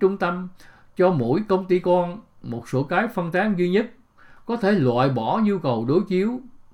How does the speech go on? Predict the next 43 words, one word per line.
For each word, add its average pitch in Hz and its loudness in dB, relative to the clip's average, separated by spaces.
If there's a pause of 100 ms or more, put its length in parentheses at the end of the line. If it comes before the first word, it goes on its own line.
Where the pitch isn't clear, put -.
Các 208 -4
công 180 -4
ty 165 0
đang 165 -6
khám 180 -6
phá 202 -4 (460)
cách 226 -6
họ 123 2
có 208 -6
thể 135 -2
sử 156 -2
dụng 120 0
mã 107 -4
thông 180 -6
báo 190 -2
kỹ 139 -2
thuật 131 -4
số 190 -2
nội 127 0
bộ 117 -4 (420)
để 143 2 (220)
thể 170 2
hiện 127 2
tiền 117 -2
mặt 113 -8 (160)
hoặc 120 -8
tài 110 -6
sản 117 -6
khác 208 -4 (560)
với 160 4
mục 156 2
đích 240 0 (640)
hợp 135 0
lý 190 2
hóa 214 0
chuyển 190 2
động 117 -2 (140)
giữa 127 0 (100)
các 208 -4
đơn 175 0
vị 113 -2
kinh 165 0
doanh. 170 -2